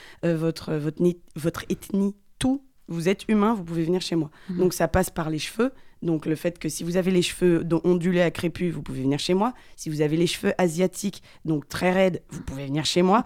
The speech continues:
Speaker 2: <laughs>
Speaker 1: Si vous êtes autiste et que vous avez besoin d'une atten-, attention particulière, vous me prévenez, vous pouvez venir chez moi. Si vous êtes P M R, vous pouvez venir chez moi parce que oui, si vous avez vu des photos, des vidéos, il y a effectivement une estrade, mais j'ai un bac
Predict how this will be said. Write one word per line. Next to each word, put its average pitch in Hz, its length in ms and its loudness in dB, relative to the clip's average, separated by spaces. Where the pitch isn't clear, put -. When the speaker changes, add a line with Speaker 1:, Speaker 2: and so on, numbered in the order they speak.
Speaker 2:
<laughs> - 160 -12
Speaker 1:
Si - 160 -4
vous 233 160 2
êtes 233 160 0
autiste 254 480 0
et 196 80 0
que - 140 -2
vous 165 180 -2
avez 175 160 4
besoin 202 540 2
d'une 175 200 2
atten-, 170 400 0
attention 180 400 -2
particulière, 180 640 -2
vous 156 160 -4
me 160 40 0
prévenez, 190 480 2
vous 175 180 -2
pouvez 180 220 -2
venir 143 220 -2
chez 175 160 2
moi. 214 200 4
Si - 180 -6
vous 202 140 2
êtes 190 180 0
P 294 120 2
M 254 200 6
R, 202 140 2
vous 147 140 -8
pouvez 208 220 0
venir 226 180 4
chez - 140 0
moi 196 160 4
parce 170 160 -2
que 165 100 -2
oui, 185 220 0
si - 140 -6
vous 156 140 -2
avez 160 160 2
vu 170 140 -2
des 156 100 2
photos, 190 300 -2
des 170 100 2
vidéos, 165 380 2
il 175 60 0
y 151 80 4
a 135 80 4
effectivement 208 480 2
une 185 100 6
estrade, 175 400 2
mais 156 140 2
j'ai 147 140 -4
un 143 120 -2
bac 160 400 -2